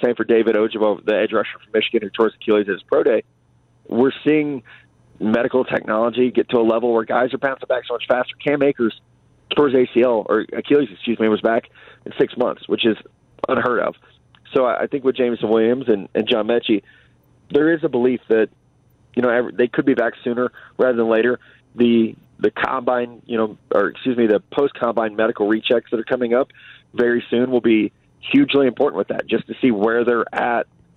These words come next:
basically three months post-surgery to see, you know, okay, what is the, what's the trajectory right now of when they're gonna get back on the field? Because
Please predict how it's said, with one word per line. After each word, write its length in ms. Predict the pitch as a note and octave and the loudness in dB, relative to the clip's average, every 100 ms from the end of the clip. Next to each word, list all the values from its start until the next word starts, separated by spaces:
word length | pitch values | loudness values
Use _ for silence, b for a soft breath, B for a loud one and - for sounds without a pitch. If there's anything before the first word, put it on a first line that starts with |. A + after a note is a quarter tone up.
| _ _ | _ _
basically 720 | B2 C3+ D3 - C#3+ C#3 C#3+ B B B _ - | 0 0 -6 2 2 2 -4 B B B _ 0
three 240 | A#2+ B2+ | 2 2
months 300 | A#2 A2+ A2 - | 2 -2 -4 -14
post-surgery 680 | - A#2+ A#2 - B2+ B2+ A2+ | -2 0 0 -2 -2 0 0
to 80 | G2+ - | -2 0
see, 320 | A2 G#2+ A2 - | 2 4 2 0
you 80 | |
know, 120 | A#2 A#2+ | 0 2
okay, 180 | - | 0
what 180 | G#2+ A#2+ | 0 0
is 60 | A#2+ | 0
the, 180 | A#2 G#2+ b b | 0 -2 b b
what's 200 | B2+ C3 | -2 -2
the 80 | C3+ | -4
trajectory 640 | A#2 A#2+ A2 A2 - A#2+ | -4 -4 -2 -2 -2 0
right 200 | G#2+ A2 | 2 0
now 200 | F#2+ G#2+ | 0 -2
of 100 | G#2+ | 0
when 140 | G#2+ A2 | 0 0
they're 120 | A2 | 0
gonna 160 | A2 G2 | 0 0
get 100 | G2 | 0
back 200 | A2+ - | 0 -2
on 80 | |
the 60 | G3 | -2
field? 240 | - C#3 | 2 2
Because 280 | - - A2 | 2 -2 -2